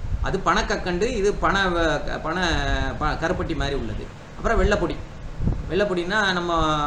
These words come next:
மண்டை வெள்ளைப்பொடின்னு சொல்லுவாங்க. அந்த அதுல உள்ள பொடி. இவ்வளவும், அஹ், இந்த இவ்வளோ மே-, இதுவும் நம்மள்ட்ட இந்த வெரைட்டிஸ் எல்லாமே இருக்கு.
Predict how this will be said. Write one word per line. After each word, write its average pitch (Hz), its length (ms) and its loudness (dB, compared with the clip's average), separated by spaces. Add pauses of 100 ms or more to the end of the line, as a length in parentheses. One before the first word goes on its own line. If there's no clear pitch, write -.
மண்டை 160 340 2
வெள்ளைப்பொடின்னு 156 400 2
சொல்லுவாங்க. 135 400 -4
அந்த 151 540 0
அதுல 135 200 -2
உள்ள 131 160 -2
பொடி. 127 300 -4 (720)
இவ்வளவும், 156 360 0 (400)
அஹ், 139 380 2
இந்த 175 160 0
இவ்வளோ 156 560 0
மே-, 156 280 2
இதுவும் 190 320 0
நம்மள்ட்ட 156 460 0
இந்த 151 180 0
வெரைட்டிஸ் 185 440 -2
எல்லாமே 139 360 -2
இருக்கு. 113 300 -4